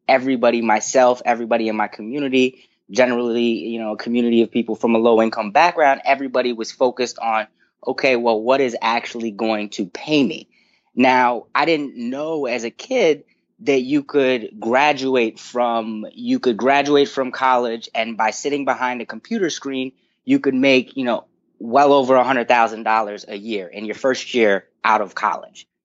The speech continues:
I didn't know that that was feasible. I didn't know that that was possible. That was more money than, you know, my,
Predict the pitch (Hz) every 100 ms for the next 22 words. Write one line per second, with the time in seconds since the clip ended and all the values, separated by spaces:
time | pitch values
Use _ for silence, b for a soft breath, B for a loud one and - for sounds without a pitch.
0 | _ - 147 156 147 139 127 127 120 117
1 | 110 - 170 151 139 135 127 123 123 110
2 | 117 113 117 110 101 - 147 139 131 127
3 | 131 b b _ 127 127 120 113 120 135
4 | 135 127 131 131 127 113 107 120 113 110
5 | 110 98 110 107 92 117 113 113 110 110